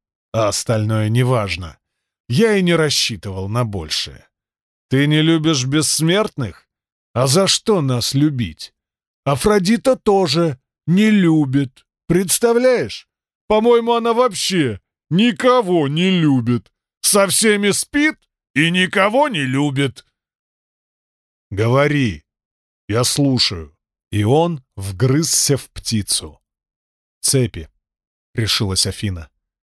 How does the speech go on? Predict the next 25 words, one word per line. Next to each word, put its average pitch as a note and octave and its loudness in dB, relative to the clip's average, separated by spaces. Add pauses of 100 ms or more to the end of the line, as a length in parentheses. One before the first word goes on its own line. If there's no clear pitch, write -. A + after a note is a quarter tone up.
(320)
"Золотые B2+ 0
цепи, C#3+ 0
которыми C3+ -2
сковали C3 0
Зевса. A2+ -2 (640)
У A#2+ -2
тебя C3 0
сохранился C#3+ 0
обрывок? B2+ -2 (640)
Ты B2+ 2
бережлив, C#3+ -2 (420)
ты B2 2
не A#2 2
разбрасываешься C#3+ -2
полезными B2 0
вещами. A2+ -2 (500)
Если C#3 0
нет, D3+ -2 (540)
ты C3 2
можешь F#3+ 2
выковать B2 -2
что-то - -2
вроде D3 0
этих C3+ -6
цепей?" G#2+ -2